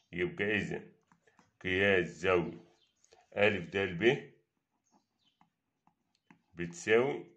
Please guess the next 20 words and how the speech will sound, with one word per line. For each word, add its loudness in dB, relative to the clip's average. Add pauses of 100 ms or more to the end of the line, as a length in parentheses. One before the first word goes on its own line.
مية 2
وتمانين 0
درجة 2 (720)
ناقص 4 (160)
اتنين 2 (280)
ضعف 0
أي 4
زاوية 4
منهم 6
هختار 4
زاوية 0
ألف، -4
يبقى -8
اتنين -2
قياس 6
زاوية 2
ألف، -2 (720)
قياس 2
زاوية 4
واحد 0